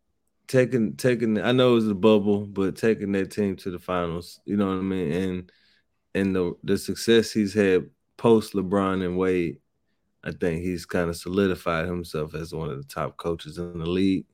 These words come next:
And I think Mike Brown is, <sighs> I don't know if he's a top five coach in the league, but he's, he's a great coach, though. And, um, depending on what he does this year, he could vault himself, you know, in that,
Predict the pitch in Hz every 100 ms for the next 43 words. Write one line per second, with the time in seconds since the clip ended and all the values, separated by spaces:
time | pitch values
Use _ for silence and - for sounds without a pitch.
0 | _ _ - _ 95 104 - 107 95 101
1 | 104 87 104 107 104 98 95 92 - -
2 | - _ _ _ _ _ - - - -
3 | _ - - - _ _ _ - - -
4 | - - 113 127 131 120 113 117 95 95
5 | 82 - 110 - - 107 101 - 104 104
6 | 101 101 104 98 120 143 117 139 127 98
7 | 113 101 110 101 - 85 76 - _ 98
8 | 98 98 95 92 90 90 _ _ _ _
9 | _ _ _ 92 95 143 135 123 117 117
10 | 117 113 110 107 98 110 107 98 90 98
11 | - 107 98 85 98 92 98 90 - 87
12 | 80 - - 98 92 85 87 85